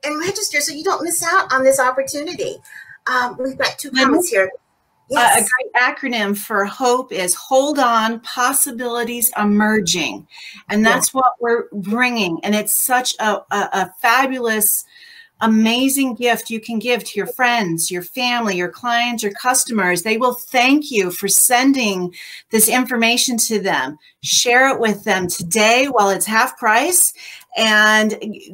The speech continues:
Speaker 2: build our community of empowering women to be happier and healthier.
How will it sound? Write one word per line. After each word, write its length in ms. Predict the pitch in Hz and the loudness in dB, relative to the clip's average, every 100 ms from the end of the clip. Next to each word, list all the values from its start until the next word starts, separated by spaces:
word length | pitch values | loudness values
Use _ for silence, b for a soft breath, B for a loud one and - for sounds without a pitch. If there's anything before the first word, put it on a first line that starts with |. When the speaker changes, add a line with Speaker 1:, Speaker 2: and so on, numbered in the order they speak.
| 196 | -10
Speaker 2:
build 280 | 202 247 247 | 0 0 2
our 140 | 262 247 | 0 0
community 680 | 240 254 254 269 269 277 262 | -4 -6 -4 -4 -2 -4 0
of 400 | 220 214 214 208 233 | 2 2 0 -2 -4
empowering 840 | 208 - - 254 254 269 262 233 | -4 -4 -6 -4 -2 -2 -2 -4
women 540 | 226 233 180 170 175 B B B - | -4 -2 -4 -4 -8 B B B -4
to 360 | - 220 214 | 0 2 2
be 160 | 202 220 | 0 -6
happier 460 | 202 226 226 220 202 | -2 -2 -2 -2 -2
and 100 | 190 | -2
healthier. 520 | 170 170 - - | -4 -6 -12 -16